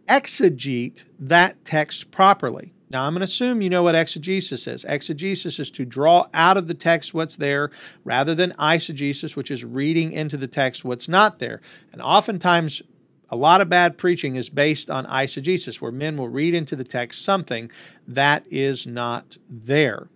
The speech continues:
And so our job is to be exegetes.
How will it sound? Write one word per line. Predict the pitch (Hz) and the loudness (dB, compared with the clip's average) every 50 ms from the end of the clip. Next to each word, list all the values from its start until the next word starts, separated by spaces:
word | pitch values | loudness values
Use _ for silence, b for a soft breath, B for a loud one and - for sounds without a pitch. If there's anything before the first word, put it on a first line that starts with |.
| _ _ _ _ _ B B B B B B B - | _ _ _ _ _ B B B B B B B -2
And | 143 143 143 143 135 | -2 0 0 -2 -4
so | - - 156 139 131 143 - - | -2 0 2 2 2 2 0 0
our | 139 151 180 220 240 | 4 6 8 8 6
job | 196 151 156 151 135 131 135 139 147 147 - - - | 6 2 0 2 2 4 4 2 2 -2 -6 -6 -2
is | 156 156 156 143 - | 0 0 0 0 -4
to | - - 170 | -8 -10 -8
be | 143 135 151 143 143 147 147 - _ - | -4 -2 0 0 0 -2 -4 -4 _ 0
exegetes. | 185 180 - - - 151 131 110 120 107 - - - - - | 2 2 2 0 -4 -4 -4 -4 -6 -8 -8 -10 -14 -14 -14